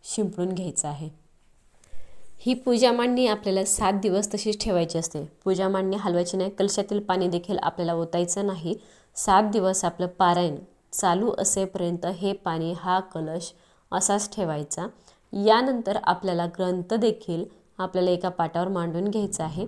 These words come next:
त्यासाठी आपल्याला एक पिवळ्या कलरचा कपडा यावर तुम्हाला अंतरायचा आहे, त्यावर ग्रंथ ठेवून घ्यायचा आहे. तर बघा, हा ग्रंथ तुम्ही गुरुचरित्र ग्रंथ ठेवल्यानंतर तो असाच उघडा ठेवायचा नाही,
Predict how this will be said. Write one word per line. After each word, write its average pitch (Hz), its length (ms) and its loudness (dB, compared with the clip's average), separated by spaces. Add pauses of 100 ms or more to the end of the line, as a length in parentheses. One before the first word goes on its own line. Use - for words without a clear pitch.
(460)
त्यासाठी 233 380 2
आपल्याला 185 300 2
एक 180 300 -2
पिवळ्या 196 320 4
कलरचा 185 400 -2
कपडा 180 380 -2
यावर 185 360 0
तुम्हाला 175 400 -2
अंतरायचा 180 500 -2
आहे, 190 200 -4 (560)
त्यावर 208 300 8
ग्रंथ 202 480 2
ठेवून 214 420 -2
घ्यायचा 175 320 -4
आहे. 147 200 -8 (440)
तर 180 100 2
बघा, 170 260 -4 (120)
हा 208 180 6
ग्रंथ 214 400 2
तुम्ही 190 380 0
गुरुचरित्र 185 600 0
ग्रंथ 170 380 -4
ठेवल्यानंतर 170 760 -2 (540)
तो 214 100 10 (200)
असाच 214 360 2
उघडा 185 200 2
ठेवायचा 185 480 -2
नाही, 175 280 -2